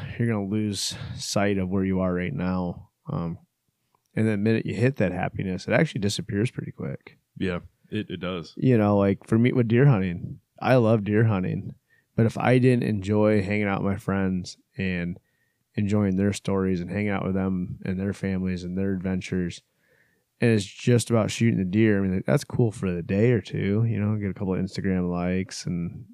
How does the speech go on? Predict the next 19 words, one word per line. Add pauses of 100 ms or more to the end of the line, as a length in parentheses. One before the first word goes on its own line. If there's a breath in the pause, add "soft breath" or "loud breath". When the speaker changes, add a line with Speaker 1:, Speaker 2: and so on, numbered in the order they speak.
(200)
Speaker 1:
a
taxidermy
bill
and,
and
plenty
of
good
meat. (880 soft breath)
But
it's
still
just,
if, (120)
if
it's
just
about
that,